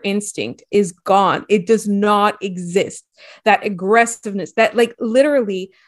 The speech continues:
any good team, they would go in for the kill. And what did the Canadiens do? They fell back. There is such a thing as score effects, obviously. There is such a thing as having such a great period.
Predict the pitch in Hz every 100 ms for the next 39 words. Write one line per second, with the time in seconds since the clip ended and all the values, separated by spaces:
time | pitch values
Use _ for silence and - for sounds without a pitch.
0 | _ _ 247 254 269 302 247 190 247 185
1 | - 240 233 190 190 202 202 180 170 208
2 | 214 220 226 226 208 - 196 196 - 220
3 | 180 185 208 247 233 285 277 285 294 285
4 | 277 269 262 214 175 - 208 226 208 185
5 | 175 - - - 226 269 277 320 330 320
6 | 330 339 - 214 202 202 _ 208 208 -
7 | 185 185 190 208 196 214 254 - 320 294
8 | - 214 214 196 190 190 202 202 208 202
9 | 196 185 185 180 190